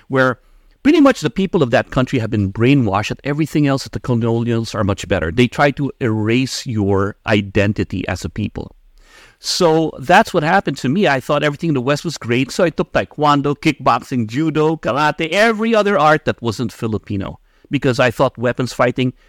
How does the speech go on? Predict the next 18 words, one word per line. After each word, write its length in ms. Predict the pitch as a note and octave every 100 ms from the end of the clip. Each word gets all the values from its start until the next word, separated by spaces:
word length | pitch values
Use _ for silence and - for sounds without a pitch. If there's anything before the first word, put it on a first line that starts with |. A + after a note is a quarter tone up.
| _ -
just 260 | C4+ - - _
criminal 420 | - G#3+ D3+ G2+
activity. 540 | G#2 G2 G2 E2+ - - _ _ _ _ _ _
But 220 | C3 F3 F3
anyways, 420 | G3+ G#3+ G#3 -
when 120 | F#3
I 140 | F3 F3+
joined 320 | F3 F#3 F#3+
the 100 | D#3+ C#3
U 120 | F#3 F3
S 220 | E3+ -
Air 180 | D3 D#3
Force, 400 | - G2 F#2+ -
we 120 | C#3
had, 140 | D3 D3
like, 140 | C3+
our 140 | A#2+ A#2
mini, 520 | A2+ C#3 D3 C#3+ C#3